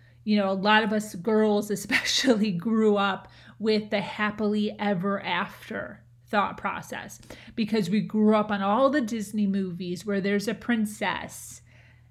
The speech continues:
and they live happily ever after. And we are, we, uh, are raised with the perception of we have to go to prom, and then we have to get married,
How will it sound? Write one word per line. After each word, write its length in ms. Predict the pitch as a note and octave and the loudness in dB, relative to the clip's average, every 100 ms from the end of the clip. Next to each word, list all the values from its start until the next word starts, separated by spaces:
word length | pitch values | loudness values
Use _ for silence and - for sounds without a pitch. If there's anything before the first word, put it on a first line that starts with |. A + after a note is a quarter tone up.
| - | -2
and 140 | G#3 | 2
they 100 | G#3 | 2
live 160 | G3 F#3+ | 2 -2
happily 640 | - D4 D4+ D4+ D4 C4 | -4 -4 -2 -2 0 0
ever 320 | B3 A#3+ B3 | 0 0 -2
after. 880 | - G#3+ G#3 G3 - - B2 C#3 B3 - - - - - _ - _ - - - - | 0 0 0 -2 -10 -12 -12 -14 -18 -20 -20 -20 -20 -20 _ -20 _ -20 -20 -20 -12
And 260 | G#3+ A3 G#3+ | -2 2 4
we 200 | A#3 B3 | 4 4
are, 260 | A#3 G#3 F#3 - | 4 0 -4 -8
we, 340 | G3 G#3+ G#3+ | -2 0 2
uh, 80 | G3+ | 2
are 340 | G3 G#3 G#3 G3+ | 2 2 4 4
raised 540 | F#3+ G3+ C#4+ C#4+ A3 | 2 0 0 0 -2
with 160 | G#3 G3+ | -4 -4
the 80 | |
perception 680 | - G#3 G3+ A3 A#3 - C#4 | -4 -4 0 0 0 -4 -6
of 480 | A#3+ F#3+ F#3+ F#3+ F#3 - - - | -4 -4 -2 -2 -6 -8 -20 -6
we 200 | G#3 G#3+ | -2 0
have 320 | F#3+ F#3+ F#3+ | 0 -2 -4
to 100 | - | -6
go 240 | F#3+ G#3 G#3+ | -2 0 0
to 80 | |
prom, 720 | B3 - A3 G#3 F3 - G#3 A#3+ - - | 0 -2 -2 -2 -4 -8 -12 -16 -18 -10
and 220 | - G3 | -2 -2
then 160 | F#3+ G3+ | 0 -2
we 100 | G#3+ | -4
have 280 | G#3 G#3+ G#3 | -2 -4 -4
to 100 | A#3 | -4
get 240 | G#3+ B3 | -4 -2
married, 680 | A#3+ G#3+ G#3 F#3+ F3+ F#3 - | 0 2 2 0 -6 -10 -14